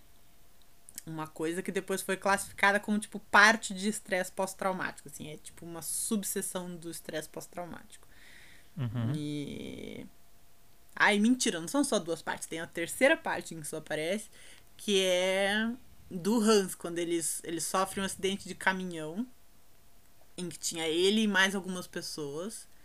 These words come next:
Speaker 1: e nesse dia que teve o acidente, por acaso, ele não tava sentado na cadeira que ele costumava sentar no caminhão. Tinha outra pessoa que sentou naquele lugar,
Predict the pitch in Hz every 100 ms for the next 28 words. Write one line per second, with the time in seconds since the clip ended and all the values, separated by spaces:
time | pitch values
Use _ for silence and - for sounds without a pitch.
0 | - - - - - - 208 226 226 -
1 | 214 214 233 277 269 226 226 240 247 -
2 | 180 175 175 - 175 165 170 214 - 262
3 | 262 262 - 190 190 202 214 214 214 214
4 | 214 208 190 202 214 202 196 175 175 190
5 | 185 196 175 180 180 185 185 - - 196
6 | 185 175 180 - 190 185 175 175 190 190
7 | 175 135 - 175 165 202 220 220 208 175
8 | 147 160 139 - - 156 147 147 147 165
9 | 170 202 190 165 208